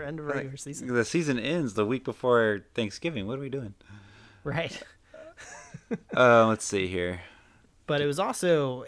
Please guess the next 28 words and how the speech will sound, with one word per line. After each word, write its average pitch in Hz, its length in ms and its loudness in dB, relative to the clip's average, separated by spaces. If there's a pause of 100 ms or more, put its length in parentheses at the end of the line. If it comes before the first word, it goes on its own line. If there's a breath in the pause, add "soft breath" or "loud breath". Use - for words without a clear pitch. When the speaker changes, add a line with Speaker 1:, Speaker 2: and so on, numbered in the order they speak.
(120)
Speaker 1:
interesting 170 520 -2
because 139 260 -4
this 151 160 -4
was 147 220 -4
the, 139 400 -2 (320)
the 135 160 -12
second, 190 640 -4 (880)
uh, 131 180 -6 (800)
back-to-back 147 1080 -4 (500)
nascar 139 840 -4 (300)
IndyCar 131 440 -8
weekend. 104 460 -20 (360)
Speaker 2:
Yes. 104 580 2 (1300)
Speaker 1:
'Cause 127 120 -8
the 139 100 -6
IndyCars 127 420 -4
were 120 140 -10
also 147 140 2
Speaker 2:
That's 170 200 4
Speaker 1:
that - 80 -4
same - 80 -4 (100)
Speaker 2:
true. 98 240 2
Speaker 1:
day. - 60 -18 (520)
Speaker 2:
I 117 120 -6
didn't 160 220 -4
think 214 160 -6
about 87 280 -8
that. - 220 -14